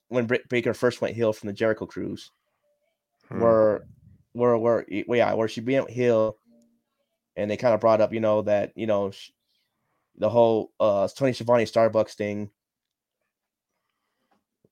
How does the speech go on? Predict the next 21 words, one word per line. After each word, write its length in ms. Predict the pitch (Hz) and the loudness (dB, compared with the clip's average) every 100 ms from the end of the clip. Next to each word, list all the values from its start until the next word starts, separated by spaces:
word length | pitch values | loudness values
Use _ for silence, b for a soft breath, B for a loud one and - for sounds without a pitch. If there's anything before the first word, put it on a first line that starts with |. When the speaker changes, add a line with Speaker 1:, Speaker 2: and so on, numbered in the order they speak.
| _ | _
Speaker 2:
Hmm. 200 | 95 87 85 - _ - | -12 -12 -14 -20 _ -10
Speaker 1:
No, 220 | 107 104 | -2 0
it's, 180 | 117 - | 0 -2
it's, 160 | 101 - | -8 -4
it's, 380 | 110 - 135 - _ | -6 -4 -8 -12 _
it's, 180 | - 135 | -6 -4
it's, 120 | 139 | 0
Speaker 2:
I'm 80 | 139 | 0
Speaker 1:
it's 120 | 147 | 0
been 120 | 139 | -2
a, 80 | 117 - | -2 -4
it's 120 | - | -6
been 120 | - 113 | -4 -2
a 40 | |
while, 280 | 95 98 - | -2 -6 -8
man. 240 | - - | -10 -2
Speaker 2:
Nonetheless, 540 | 202 233 175 131 117 - | 2 4 4 4 0 0
here 180 | 120 117 | -2 -2
to 120 | 113 | -6
take 300 | - 143 117 | -4 -4 -2
whatever 680 | 117 113 117 110 104 92 | -2 0 -2 -2 -4 -4